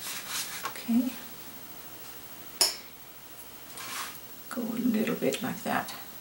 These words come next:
Combi-, combine these two a little bit.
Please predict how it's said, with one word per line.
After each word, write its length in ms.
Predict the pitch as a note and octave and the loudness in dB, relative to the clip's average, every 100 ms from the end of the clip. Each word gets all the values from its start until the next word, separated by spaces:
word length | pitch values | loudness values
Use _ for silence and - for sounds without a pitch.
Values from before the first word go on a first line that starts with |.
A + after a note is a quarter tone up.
| - - - - - - | -14 -14 -14 -14 -14 -8
Combi-, 500 | - A3 - F3 - | -2 0 2 2 2
combine 520 | - F3 F3 E3 F3+ | 8 10 12 12 12
these 260 | F3+ F3+ F#3 | 12 10 8
two 380 | - - F#3+ G3 - - - - - - - - - - - - - - - - - - - - - - - - - - | 10 10 10 8 4 -8 -10 -10 -10 -10 -10 -12 -12 -12 -12 -12 -12 -12 -12 -12 -12 -12 -12 -12 -12 -12 -14 -12 -10 -2
a 60 | |
little 100 | G3 | 0
bit. 300 | G3 G3 F3+ | 4 4 4